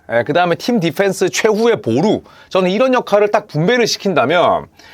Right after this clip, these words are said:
어, 애틀랜틱 디비전도 굉장히 매력이 있지 않나 그렇게 생각을 합니다. 자, 그래서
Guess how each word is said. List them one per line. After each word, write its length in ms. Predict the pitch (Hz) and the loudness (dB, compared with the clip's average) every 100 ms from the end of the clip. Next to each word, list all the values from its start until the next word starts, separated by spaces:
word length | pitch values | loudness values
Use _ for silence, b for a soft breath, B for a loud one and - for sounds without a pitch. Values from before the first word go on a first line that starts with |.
| B | B
어, 240 | - 143 120 | 0 2 2
애틀랜틱 360 | 143 202 185 | 0 -2 -2
디비전도 440 | - 139 156 156 147 | -2 -2 0 0 0
굉장히 720 | 127 156 175 180 123 110 131 | -2 0 0 2 0 0 0
매력이 300 | 104 110 135 | 0 2 0
있지 180 | 120 135 | 0 -2
않나 360 | 90 107 110 - B B B | 0 0 -2 -4 B B B
그렇게 240 | 147 151 | -2 0
생각을 260 | 127 143 131 | 0 0 2
합니다. 300 | 147 127 - - | 2 2 -2 -2
자, 120 | 143 | 0
그래서 520 | 165 240 190 185 214 | 2 2 4 2 0